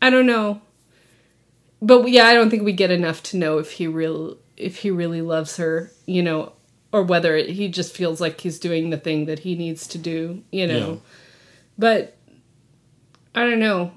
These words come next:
Speaker 1: I mean, like, there's, there's a whole lot of living to do when you're still, you know, in your early thirties. So, so, I mean, like, you know, maybe he could figure it out.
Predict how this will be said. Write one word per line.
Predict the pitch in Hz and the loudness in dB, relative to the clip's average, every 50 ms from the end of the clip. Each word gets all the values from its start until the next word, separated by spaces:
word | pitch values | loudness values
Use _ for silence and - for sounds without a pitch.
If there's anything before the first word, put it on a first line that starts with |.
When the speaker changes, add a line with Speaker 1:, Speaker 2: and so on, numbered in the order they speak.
| - - | -6 -2
Speaker 1:
I | 208 208 | 0 0
mean, | 202 196 190 196 | 0 0 0 0
like, | 190 190 185 185 | 0 -2 0 2
there's, | - 226 226 202 226 220 - | 2 2 2 2 -2 -2 0
there's | 226 233 220 | 2 2 4
a | 233 247 | 4 4
whole | 240 285 277 | 6 6 8
lot | 254 247 240 | 8 8 8
of | 226 214 | 8 6
living | 220 226 208 208 190 175 175 170 160 | 6 6 6 4 2 2 2 0 -2
to | - 190 | -2 0
do | 180 190 190 185 180 | 2 4 4 4 4
when | 175 175 175 170 | 2 0 -2 -2
you're | 170 170 | -2 -4
still, | 165 - - 196 175 165 165 170 165 170 - _ _ - | -6 -6 -4 -2 0 0 0 -2 -2 -6 -14 _ _ -10
you | 175 185 185 | -6 -4 -2
know, | 175 156 151 | -2 0 0
in | 143 170 175 | 0 0 0
your | 170 165 165 160 | -2 -2 -4 -4
early | - 170 175 170 165 160 | -4 -2 -2 -2 -2 -4
thirties. | 151 - 175 170 170 160 151 147 147 - | -4 -4 -2 -2 -2 -2 -4 -6 -8 -10
So, | - - 180 160 139 156 156 156 - _ _ _ _ _ _ _ _ _ _ _ _ _ _ _ _ | -10 -6 -6 -4 -4 -6 -8 -10 -14 _ _ _ _ _ _ _ _ _ _ _ _ _ _ _ _
so, | - - - 214 185 175 | -12 -4 0 2 2 2
I | 175 180 | 2 2
mean, | 185 175 170 170 | 2 2 0 0
like, | 165 165 165 160 - - - - - _ _ _ _ _ _ - - - _ _ _ | -2 -2 -4 -6 -8 -14 -20 -20 -20 _ _ _ _ _ _ -20 -20 -20 _ _ _
you | 220 202 185 | -4 -2 -2
know, | 175 170 | -2 -2
maybe | 170 180 185 185 185 185 | 0 0 0 2 2 2
he | 190 202 | 0 0
could | 185 202 180 170 | 0 0 -2 0
figure | - 190 185 170 175 175 | 0 0 0 0 2 2
it | 175 170 | 2 2
out. | 175 175 175 175 175 170 - - - - | 2 2 0 0 0 -2 -4 -8 -14 -18